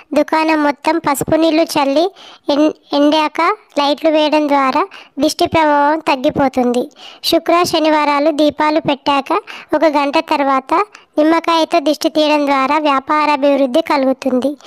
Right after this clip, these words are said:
బాలగ్రహ దోషముల నివారణకు పిల్లలకు దిష్టి తీసే సమయంలో పళ్ళెంలో నీళ్లు పోసి అందులో కుంకుమ వేసి మరొక పళ్ళెం తీసుకొని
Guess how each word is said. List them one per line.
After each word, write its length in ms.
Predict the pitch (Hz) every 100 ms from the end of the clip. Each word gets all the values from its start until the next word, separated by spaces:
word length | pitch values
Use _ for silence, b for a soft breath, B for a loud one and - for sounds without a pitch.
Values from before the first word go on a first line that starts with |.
| B B -
బాలగ్రహ 560 | 294 311 320 311 302 330
దోషముల 560 | 294 277 302 269 277
నివారణకు 720 | 302 302 269 254 269 262 381 B B B B B _ _ -
పిల్లలకు 460 | 330 339 339 339 349
దిష్టి 300 | 294 - 349
తీసే 300 | 339 - 339
సమయంలో 580 | 320 285 285 269 285
పళ్ళెంలో 560 | 330 311 294 311 330 349
నీళ్లు 320 | 302 302 302
పోసి 480 | - 320 311 - 427 B B -
అందులో 300 | 302 311 339
కుంకుమ 400 | 349 320 302 320
వేసి 440 | 339 311 302 - 339
మరొక 360 | 320 294 320
పళ్ళెం 360 | 349 - 320 320
తీసుకొని 600 | 311 311 - - 202